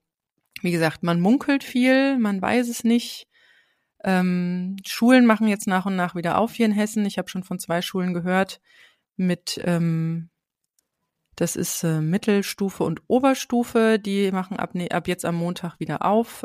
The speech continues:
Ähm, von der Grundschule habe ich noch nichts gehört. Da wird noch dieser Ende der Kontaktsperre dritter Mai abgewartet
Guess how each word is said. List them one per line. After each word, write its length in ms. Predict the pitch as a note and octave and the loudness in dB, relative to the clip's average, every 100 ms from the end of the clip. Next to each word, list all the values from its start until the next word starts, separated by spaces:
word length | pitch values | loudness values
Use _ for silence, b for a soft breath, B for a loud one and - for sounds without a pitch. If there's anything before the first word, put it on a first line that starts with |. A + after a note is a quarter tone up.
| - | -2
Ähm, 560 | F3 F3 F3 F3+ F#3 _ _ _ _ _ _ _ - | 0 0 0 -2 -4 _ _ _ _ _ _ _ 0
von 100 | G3 | 2
der 100 | F#3+ | 4
Grundschule 340 | G#3 A3 A3 | 4 4 2
habe 100 | G3 | 2
ich 60 | G3 | 2
noch 100 | F#3 | 0
nichts 260 | A3+ - | 0 0
gehört. 560 | B3 A#3 A#3 A3+ A3+ - | 0 2 4 2 0 0
Da 340 | F#3 F#3 E3+ | 2 2 0
wird 280 | F#3+ F#3+ - | -2 -4 -2
noch 200 | G3 F#3 | -4 -4
dieser 580 | - F#3 F3 F3 E3+ F3 b b b b | -6 -4 0 2 0 -2 b b b b
Ende 240 | - G#3 | 2 4
der 120 | F#3 F3+ | 4 0
Kontaktsperre 920 | F3+ - G3+ - - - F3 F3 F#3+ | -2 -2 -4 -4 -10 -2 0 0 -4
dritter 480 | - - F#3 F#3 F3 | -8 -6 -6 -4 -4
Mai 560 | E3 D#3 D#3 F3 B3+ B3 | -2 -2 -2 2 2 0
abgewartet 880 | B3 A#3+ A3 G#3+ G#3 G#3+ G#3 - | -2 -6 0 2 4 2 -4 -8